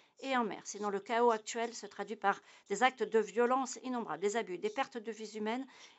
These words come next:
qui sont de plus en plus num-, hum-, nombreuses. Madame la Présidente, en dépit, dépit des complexités qui accompagnent la migration, les défis perçus ne doivent pas occulter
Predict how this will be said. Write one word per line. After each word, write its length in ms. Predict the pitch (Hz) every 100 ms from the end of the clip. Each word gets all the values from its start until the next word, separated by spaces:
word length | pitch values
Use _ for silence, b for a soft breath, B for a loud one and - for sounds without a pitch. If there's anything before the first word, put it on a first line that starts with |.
| B _ _ _
qui 80 | 220
sont 140 | 254
de 80 | 226
plus 200 | 254 240
en 80 | 240
plus 380 | - 247 - -
num-, 300 | 180 233 226 - _ -
hum-, 120 | 262 254
nombreuses. 400 | 214 233 220 147
Madame 200 | 247 311
la 100 | 302
Présidente, 540 | 294 269 269 269 320 - B B -
en 80 |
dépit, 460 | 247 285 311 302 240 196
dépit 340 | 185 180 302
des 260 | 190 165 - _
complexités 600 | 190 156 202 262 - 330
qui 140 | - -
accompagnent 380 | - 165 185
la 60 | 160
migration, 500 | 165 175 190 - 285
les 140 | 208
défis 240 | 175 - -
perçus 400 | 185 - - 262
ne 100 | 190
doivent 160 | 175
pas 180 | - 247 -
occulter 500 | 247 285 233 285